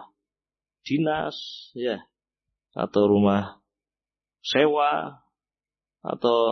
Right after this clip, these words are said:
rumah sendiri. Nah, rumah menaungi mata, eh, sebuah keluarga. Nabi telah memberikan bimbingan dengan sempurna kepada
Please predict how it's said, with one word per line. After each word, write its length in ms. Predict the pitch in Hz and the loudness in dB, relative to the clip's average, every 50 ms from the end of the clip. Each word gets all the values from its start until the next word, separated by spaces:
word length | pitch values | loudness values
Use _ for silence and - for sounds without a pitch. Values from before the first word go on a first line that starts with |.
| - - - - _ | -2 -6 -12 -18 _
rumah 400 | _ 123 123 120 127 123 117 117 | _ -4 -2 2 2 0 0 -2
sendiri. 720 | 127 120 113 120 139 160 165 165 165 165 160 - - - - - - - - _ - | -6 -4 0 2 2 2 2 2 -2 -4 -6 -8 -8 -10 -12 -14 -16 -18 -20 _ -6
Nah, 480 | 131 127 123 117 113 107 104 104 101 110 110 _ _ _ _ _ _ _ _ | -2 0 2 2 2 0 -2 -4 -10 -14 -18 _ _ _ _ _ _ _ _
rumah 640 | 170 214 214 165 151 165 185 151 - - - - _ _ _ _ _ _ _ _ _ _ | 0 2 4 4 4 4 4 2 -2 -10 -16 -20 _ _ _ _ _ _ _ _ _ _
menaungi 560 | _ - 147 151 151 147 143 139 147 165 175 156 | _ -2 0 2 4 4 4 2 2 0 0 0
mata, 560 | 151 139 135 127 127 139 160 185 190 - _ _ _ _ _ _ _ _ _ _ _ _ _ - | 0 0 0 2 2 2 0 0 -2 -8 _ _ _ _ _ _ _ _ _ _ _ _ _ -12
eh, 320 | 80 120 117 117 120 117 | -8 -6 -6 -6 -6 -8
sebuah 400 | - - 131 143 151 131 - - | -8 -6 0 2 2 2 2 0
keluarga. 560 | 127 120 120 113 107 104 92 85 - - - _ _ _ _ _ _ _ _ _ _ _ _ _ _ _ _ _ _ _ _ _ _ _ _ _ _ _ | 0 0 2 2 0 -2 -6 -8 -12 -12 -14 _ _ _ _ _ _ _ _ _ _ _ _ _ _ _ _ _ _ _ _ _ _ _ _ _ _ _
Nabi 320 | 120 117 110 101 117 143 147 | 0 0 2 4 4 4 6
telah 240 | 147 135 127 127 127 | 6 4 4 2 2
memberikan 400 | 117 113 117 113 117 113 117 113 | 0 0 0 0 0 -2 -2 0
bimbingan 880 | 113 113 110 104 101 104 101 101 101 113 143 170 180 180 185 170 - - _ _ | -2 -2 -2 -2 -4 -4 -6 -4 -4 -2 -2 -2 -2 -4 -10 -14 -16 -18 _ _
dengan 240 | - 120 113 113 107 | -6 -2 0 2 2
sempurna 720 | 104 - - 117 110 104 110 110 104 104 113 131 160 175 170 160 | 2 2 0 0 -2 0 -2 -4 -2 -2 0 0 2 0 0 -2
kepada 240 | 143 127 123 117 113 | -2 -2 0 0 0